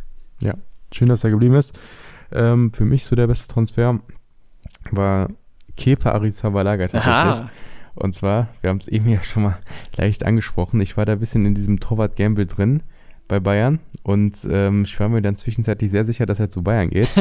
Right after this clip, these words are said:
Speaker 2: <laughs>
Speaker 1: Dann hat sich Courtois noch einen Kreuzbandriss geholt und der war tatsächlich auch schon so gut wie bei Bayern, also der wollte einen Tag später nach München fliegen. Äh, dann hat sich Arrizab-, äh, Courtois den, äh, das Kreuzband gerissen und dann ist er zu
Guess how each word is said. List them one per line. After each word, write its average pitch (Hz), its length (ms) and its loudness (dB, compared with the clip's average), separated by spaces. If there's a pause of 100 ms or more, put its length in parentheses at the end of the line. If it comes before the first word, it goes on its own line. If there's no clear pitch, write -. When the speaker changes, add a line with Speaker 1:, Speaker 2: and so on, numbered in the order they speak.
(140)
Speaker 2:
<laughs> - 300 0
Speaker 1:
Dann 131 340 2
hat 120 160 -2
sich - 160 -6
Courtois 113 320 4
noch 120 160 0
einen 101 80 -6
Kreuzbandriss 98 600 -2
geholt 101 460 2 (540)
und 101 260 2 (140)
der 110 80 4
war 139 120 4
tatsächlich - 380 0
auch 92 120 -2
schon 98 360 2
so 98 80 -2
gut 107 220 -2
wie 98 60 0
bei 87 160 -2
Bayern, 95 300 0
also 92 180 -2
der 90 100 0
wollte 104 320 0
einen 107 120 0
Tag 101 120 -4
später 107 300 -2
nach 95 220 -2
München 104 300 0
fliegen. 127 440 0 (640)
Äh, 101 240 2
dann 110 160 2
hat 127 120 0
sich - 200 -6
Arrizab-, 104 520 -2
äh, 90 200 2 (340)
Courtois 101 300 -2
den, 101 240 -2
äh, 95 340 2
das 92 200 -2
Kreuzband 117 520 -2
gerissen 127 460 0
und 113 500 0 (480)
dann 104 160 2
ist 120 160 -2
er 104 160 -2
zu 98 500 0